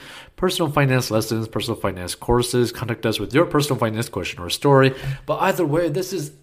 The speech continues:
absolutely insane. But imagine if this happened to you.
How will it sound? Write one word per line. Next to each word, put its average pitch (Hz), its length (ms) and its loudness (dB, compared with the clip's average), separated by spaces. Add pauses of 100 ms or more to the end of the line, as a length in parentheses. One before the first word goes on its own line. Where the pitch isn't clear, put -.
(360)
absolutely 127 1400 -2
insane. 107 1000 -6 (840)
But 101 420 -2 (680)
imagine 127 680 0
if 120 80 -2
this 131 200 -2
happened 120 340 0
to 113 100 -4
you. 90 300 -4